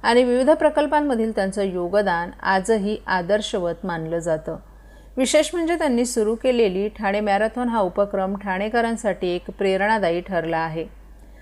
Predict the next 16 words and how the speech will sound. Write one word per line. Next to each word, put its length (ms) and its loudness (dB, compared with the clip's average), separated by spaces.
ठाण्यातील 360 6
मुलांना 520 4
शिक्षणासाठी 680 0
मुंबईकडे 680 0
धावावं 480 0
लागत 400 0
असे, 360 -4
परंतु 320 -4
सतीश 360 -2
प्रधान 400 -2
यांच्या 320 0
दूरदृष्टीनं 920 -2
ज्ञानसाधना 760 2
महाविद्यालय 800 0
सुरू 340 -4
झालं. 320 -4